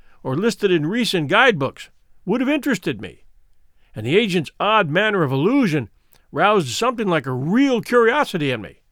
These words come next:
"A town able to inspire such dislike in its neighbors," <laughs> I thought, "must be at least rather unusual and worthy of a tourist's attention. If it came before Arkham, I would stop off there."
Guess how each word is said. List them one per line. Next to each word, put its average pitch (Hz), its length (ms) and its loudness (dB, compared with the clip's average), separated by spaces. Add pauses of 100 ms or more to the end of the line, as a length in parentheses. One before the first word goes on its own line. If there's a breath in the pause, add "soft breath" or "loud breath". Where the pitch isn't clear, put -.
(920)
"A - 80 -10
town 208 320 0
able 208 260 2
to 180 120 4
inspire 170 560 0
such 156 340 -6
dislike 160 640 0 (120)
in 160 120 -2
its 135 180 -2
neighbors," 202 720 0
<laughs> - 100 -16
I 165 100 -2
thought, 139 420 -4 (500 soft breath)
"must 202 260 4
be 214 120 2
at 202 60 2
least 233 280 0
rather 196 340 2
unusual 151 640 2 (460)
and 135 180 0
worthy 220 280 2
of 190 100 2
a 160 40 -4
tourist's 226 460 2
attention. 190 540 0 (1400)
If 135 120 -4
it 190 120 2
came 285 260 0
before 226 320 2
Arkham, 240 460 2 (260)
I 220 140 6
would 196 160 2
stop 202 360 -2
off 170 260 0
there." 123 380 -4